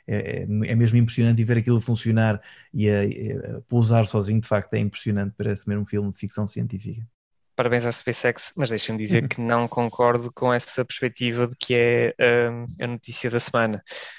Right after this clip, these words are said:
Speaker 1: Então?
Speaker 2: A separação do Bill Gates é um bom
Speaker 1: Ah,
Speaker 2: candidato,
Speaker 1: pronto,
Speaker 2: mas também,
Speaker 1: pronto,
Speaker 2: mas
Speaker 1: também é verdade.
Speaker 2: também não é, mas também não é minha, eu acho que saiu hoje, esta quinta-feira, há uma,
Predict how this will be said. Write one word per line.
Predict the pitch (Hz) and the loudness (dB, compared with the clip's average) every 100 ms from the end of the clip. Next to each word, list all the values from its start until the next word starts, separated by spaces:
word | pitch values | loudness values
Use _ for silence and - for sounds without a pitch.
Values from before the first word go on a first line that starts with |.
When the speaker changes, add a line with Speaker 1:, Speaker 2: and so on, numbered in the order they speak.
| - | 0
Speaker 1:
Então? | 120 113 101 | 0 2 -4
Speaker 2:
A | - | -8
separação | - - 104 - - 117 | -14 -6 -4 -2 -2 -4
do | 110 | -2
Bill | 104 101 | 0 0
Gates | 95 104 117 107 - - | 2 2 2 0 -6 -2
é | 113 | -2
um | 110 | 0
bom | 107 123 | 2 2
Speaker 1:
Ah, | |
Speaker 2:
candidato, | - 117 107 101 | 2 0 0 0
Speaker 1:
pronto, | 110 107 147 | 0 0 2
Speaker 2:
mas | 151 - | 0 2
também, | 151 165 170 | 4 4 4
Speaker 1:
pronto, | - | 2
Speaker 2:
mas | 117 | 4
Speaker 1:
também | 113 165 185 | 2 2 2
é | |
verdade. | 175 | 2
Speaker 2:
também | |
não | 156 | 0
é, | 160 170 151 | 0 -2 -4
mas | 143 - | -8 -6
também | 151 160 | -4 -4
não | 151 | -2
é | 143 | -4
minha, | 143 139 | -4 -2
eu | 131 131 - - 127 | -2 -2 -6 -4 -2
acho | 127 - | 0 -2
que | - 135 135 135 - - - - | -4 -2 0 -2 -6 -10 -10 -6
saiu | - 139 127 | 0 0 4
hoje, | 127 123 113 | 4 4 2
esta | 120 - 120 | -4 -4 -8
quinta-feira, | 123 117 - 117 113 110 - | -6 -6 -2 0 0 -2 -4
há | 117 | -8
uma, | 117 110 113 110 110 110 | -6 -6 -2 0 0 -4